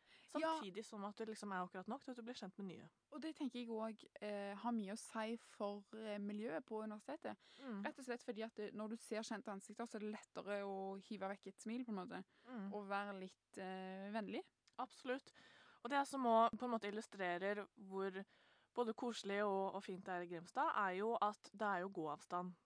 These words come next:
Speaker 2: eh, for alle studenter omtrent.
Speaker 1: Mm.
Speaker 2: Det vil si at de kan gå til og fra campus. Man er ikke avhengig av buss.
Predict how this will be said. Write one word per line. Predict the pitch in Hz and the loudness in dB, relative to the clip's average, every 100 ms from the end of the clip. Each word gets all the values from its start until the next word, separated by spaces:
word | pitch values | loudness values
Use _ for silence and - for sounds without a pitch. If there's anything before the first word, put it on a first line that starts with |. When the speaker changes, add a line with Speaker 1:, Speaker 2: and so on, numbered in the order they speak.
| _ _ _ - | _ _ _ -4
Speaker 2:
eh, | 196 190 | -2 -2
for | 196 | -2
alle | 180 160 | -2 -2
studenter | - 156 151 | -6 -8 -8
omtrent. | 147 151 147 - - | -10 -8 -10 -10 -6
Speaker 1:
Mm. | 320 233 - _ _ | -2 -2 -4 _ _
Speaker 2:
Det | 233 | -4
vil | 254 | -2
si | 262 | 2
at | 247 247 | 2 4
de | 226 220 214 | 2 2 2
kan | 214 220 | 0 -2
gå | 202 214 | 0 -2
til | - 185 190 | -4 -4 -4
og | |
fra | - 175 170 175 190 _ | -2 0 2 2 -2 _
campus. | - 175 240 392 - - _ - - - _ 190 | -8 -6 0 -2 -2 -12 _ -20 -20 -20 _ -4
Man | 202 196 | -2 -2
er | 196 | -2
ikke | 190 | 0
avhengig | 196 165 180 170 175 | 2 2 0 -4 -2
av | 170 | -4
buss. | 175 370 - - | -2 -4 -4 -16